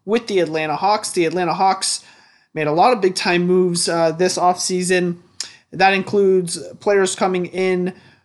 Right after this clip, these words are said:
Bogdan Bogdanovic coming in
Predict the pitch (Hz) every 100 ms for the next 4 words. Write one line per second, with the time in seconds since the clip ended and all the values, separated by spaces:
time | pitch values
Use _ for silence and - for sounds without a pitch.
0 | _ _ _ 170 196 226 214 190 156 170
1 | 190 208 208 202 - - - _ _ 202
2 | 190 190 185 190